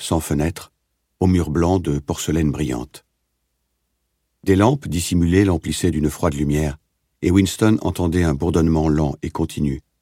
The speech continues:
qui, pensa-t-il, avait probablement un rapport avec la fourniture de l'air.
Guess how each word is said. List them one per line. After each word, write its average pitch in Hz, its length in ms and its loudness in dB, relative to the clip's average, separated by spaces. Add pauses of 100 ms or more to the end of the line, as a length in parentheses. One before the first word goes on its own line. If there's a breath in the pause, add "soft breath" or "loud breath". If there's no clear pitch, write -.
(240)
qui, 92 260 2
pensa-t-il, 82 640 -2 (560)
avait 92 300 2
probablement 107 500 2
un 90 60 2
rapport 78 420 -2
avec 73 220 -4
la 71 100 -4
fourniture 69 540 -6
de 60 80 -6
l'air. 57 280 -8